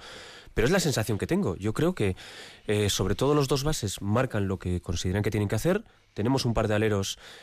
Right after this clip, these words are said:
eh, eh, que lo, que lo han hecho muy bien. El italiano, por ejemplo, lo ha hecho muy bien durante todo el año. Pero si él decide que hay que tirar, tira. O sea, no, no tiene una selección de juego en el que la, la quiera dar dentro y la dé o para nada. Y luego nuestros jugadores interiores no son jugadores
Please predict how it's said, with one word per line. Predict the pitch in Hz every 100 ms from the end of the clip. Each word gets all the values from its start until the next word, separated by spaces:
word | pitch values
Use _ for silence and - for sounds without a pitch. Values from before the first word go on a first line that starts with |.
| -
eh, | 101 98 98 95 87 90 - -
eh, | 90 90 87 92 110 -
que | -
lo, | 80 92
que | -
lo | 92
han |
hecho | 110
muy | 107
bien. | 110 95
El |
italiano, | 90 90 107
por | 101
ejemplo, | 95 107 117
lo |
ha | 104
hecho | 117
muy | 107 113
bien | 139
durante | 117 98
todo | 104 101
el | 123
año. | 180 101 - - -
Pero | - -
si | 90
él | 127
decide | 151 107 98
que |
hay | 95
que | 95
tirar, | 85 80
tira. | - 123 82 _ _ -
O |
sea, | -
no, | 90 110
no | 104
tiene | 131 131
una | 117
selección | - 95 117 104
de |
juego | 95 110 98
en | 90
el | 87
que | 92 90
la, | 85 92 92
la | 101
quiera | 95 101
dar | 95 95
dentro | 95 98
y |
la | 85
dé | 98 107
o | 90 90 90 - - - -
para | - 92
nada. | 131 110 - -
Y | -
luego | 101 156
nuestros | 139 -
jugadores | 101 98 139
interiores | 135 120 143
no | 127
son | 170 147
jugadores | 110 98 101 98 92